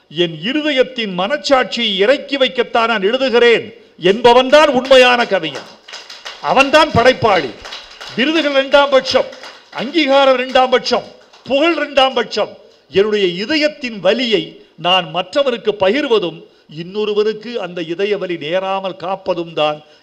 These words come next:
இலக்கியத்தின் கடமை என்று பணிபுரிகிறவன் தான் உண்மையான கவிஞன். அந்த கவிஞர்கள் திருக்கூட்டத்தை வந்து வாழ்த்தியது எனக்கு கிட்டிய, இன்று கிட்டிய நற்பேறு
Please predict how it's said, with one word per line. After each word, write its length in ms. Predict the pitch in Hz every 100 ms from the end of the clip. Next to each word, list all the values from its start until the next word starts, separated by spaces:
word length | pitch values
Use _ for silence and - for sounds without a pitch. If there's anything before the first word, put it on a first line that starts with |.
| 147
இலக்கியத்தின் 640 | 190 226 214 190 - 175 160
கடமை 360 | 165 165 190 190 117 - _ - 175
என்று 160 | 180 170
பணிபுரிகிறவன் 760 | 165 220 185 196 165 165 160 156
தான் 180 | 151 156 - _ -
உண்மையான 440 | 160 175 170 170 175 170
கவிஞன். 340 | 147 139 127 _ _ _ _ 143
அந்த 140 | 165 160 147
கவிஞர்கள் 480 | 160 226 190 180
திருக்கூட்டத்தை 760 | 175 208 - 185 - 175 - 156 147 _ _ 120
வந்து 280 | 156 190 196 147
வாழ்த்தியது 580 | 165 175 - 170 165 190 110 - _ _ _ _ -
எனக்கு 460 | 139 180 175 151 147 151 _ _ _ _
கிட்டிய, 380 | 185 - 220 147 131 139 - _ _ - 160
இன்று 220 | 240 254 226
கிட்டிய 340 | 190 - 160 139 139 - _ _ 123
நற்பேறு 760 | 151 208 - - 202 190 190 175